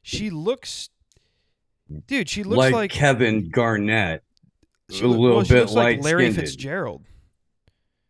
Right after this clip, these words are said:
Speaker 1: She looks
Speaker 2: She,
Speaker 1: like
Speaker 2: well,
Speaker 1: Larry
Speaker 2: she does look
Speaker 1: Fitzgerald.
Speaker 2: like Larry Fitzgerald.
Speaker 1: Like, she literally looks like Larry Fitzgerald. Dude. The only
Speaker 2: Yeah.
Speaker 1: thing,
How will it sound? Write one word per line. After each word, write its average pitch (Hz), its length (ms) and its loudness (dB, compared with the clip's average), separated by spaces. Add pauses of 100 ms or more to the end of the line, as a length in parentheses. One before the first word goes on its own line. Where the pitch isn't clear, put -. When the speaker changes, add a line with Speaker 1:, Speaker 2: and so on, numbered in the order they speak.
(140)
Speaker 1:
She - 100 -16
looks 123 120 -8
Speaker 2:
She, 131 80 4
Speaker 1:
like 110 80 -2
Speaker 2:
well, 123 100 4
Speaker 1:
Larry 113 160 0
Speaker 2:
she 110 60 -6
does 101 280 0
look 90 80 -4
Speaker 1:
Fitzgerald. 78 220 -6
Speaker 2:
like 73 40 -10
Larry 73 200 -10
Fitzgerald. 67 520 -12
Speaker 1:
Like, 170 140 -8
she 190 140 -10
literally 180 540 -10
looks 160 260 -12
like 151 160 -12
Larry 143 240 -12
Fitzgerald. 139 540 -18 (880)
Dude. 113 240 -16 (1500)
The 160 140 -6
only 214 160 -2
Speaker 2:
Yeah. 208 160 0
Speaker 1:
thing, 208 100 -10